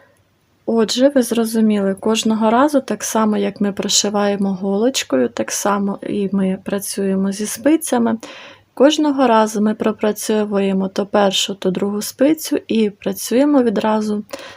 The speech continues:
з двома петлями. Переходимо на першу спицю. Першу петлю протяг-, пров'язуємо виворітньою, знімаємо зі спиці,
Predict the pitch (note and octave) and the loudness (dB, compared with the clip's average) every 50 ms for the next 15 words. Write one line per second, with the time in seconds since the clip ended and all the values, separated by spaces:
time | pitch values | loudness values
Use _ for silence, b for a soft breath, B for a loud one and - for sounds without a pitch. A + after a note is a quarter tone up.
0 | B B B G3 G3 G3 G3 G3+ G3+ G3 G3 G3 G3+ G#3 A3 A3 - _ _ _ | B B B -6 -6 -6 -6 -4 -2 0 0 2 2 2 0 0 -2 _ _ _
1 | - G#3+ G#3 G3 G3 - - F#3+ F#3 F#3 F#3 F#3 F#3 - _ _ _ _ _ _ | -4 -2 -2 -2 -2 -4 -6 -4 -4 -2 -4 -6 -8 -10 _ _ _ _ _ _
2 | _ b b b b b b b b b b b b b b b b b _ _ | _ b b b b b b b b b b b b b b b b b _ _
3 | _ _ - A#3+ B3 C4 C4+ - - B3+ A#3 G3+ G#3+ G#3+ G3+ G3+ G3+ G#3 G#3 G3+ | _ _ -2 2 4 4 2 2 2 0 0 0 0 -2 0 0 0 -2 -2 -2
4 | - A3 G#3+ G3+ G3+ - - - - G3 F#3+ - - - - - G3+ G3 G3 F#3+ | -2 -2 -2 2 4 4 2 2 0 -4 -8 -8 -10 -8 -6 -6 -4 -4 -4 -6
5 | - - - - A#3+ B3+ C4+ C4 _ _ _ _ _ _ _ _ _ _ b b | -8 -8 -6 -2 -2 -2 -2 -4 _ _ _ _ _ _ _ _ _ _ b b
6 | b b b b b _ - A#3+ A#3+ B3 - - - A#3 A3 - A3 G#3+ - G#3+ | b b b b b _ -2 0 0 0 0 0 -2 -4 -4 -4 -6 -6 -4 -2
7 | G#3+ G#3 G3 - - A3+ G#3+ G#3 - A3+ A3 G#3+ G3 G3+ - - - - G#3+ G#3+ | -2 -2 -2 -2 -4 -4 -4 -2 0 0 0 0 -2 -6 -12 -14 -6 -2 -2 -2
8 | G#3 G#3 A3+ A3 G#3 G3+ G3 - G3+ G3 G3 G3 F#3+ F#3+ F#3+ G3+ A#3 B3 A#3+ A3 | 0 2 2 2 2 0 -2 -4 -6 -4 -2 -2 -2 -2 0 2 4 4 4 4
9 | G#3 G3+ F#3 F#3+ F#3+ G3 - - A3+ A3+ A3+ A#3 A#3+ B3 B3 B3+ _ _ - G#3 | 0 -2 -2 -2 -4 -4 -4 -4 -2 0 0 0 -2 -4 -6 -8 _ _ -10 -6
10 | G3+ G3+ A3 A3+ A#3 A3+ A3 A3 G#3 G3+ G3+ G3+ G3 G3+ G3+ G3+ G3 - A3+ A3 | 0 2 4 4 6 6 4 4 2 2 0 0 0 -2 -2 -4 -4 -6 -6 -6
11 | - - - D4 E4 E4+ - - - C#4+ | -6 -2 0 2 2 0 -2 -6 -6 -6